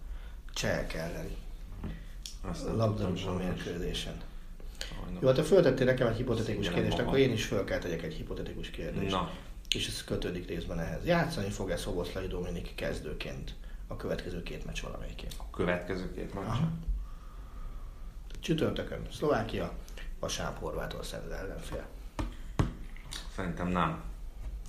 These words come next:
Speaker 2: Kezdőként nem.
Speaker 1: Jó, és a harmadik kérdés,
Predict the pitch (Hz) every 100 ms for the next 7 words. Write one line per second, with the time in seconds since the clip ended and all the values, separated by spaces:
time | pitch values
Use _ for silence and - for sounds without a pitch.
0 | - 101 90 85 80 - - - - -
1 | - - - - - - - - - -
2 | - - 110 135 - - - 95 92 87
3 | - - - - - - - - - -
4 | - 127 160 165 143 - 123 104 98 -
5 | -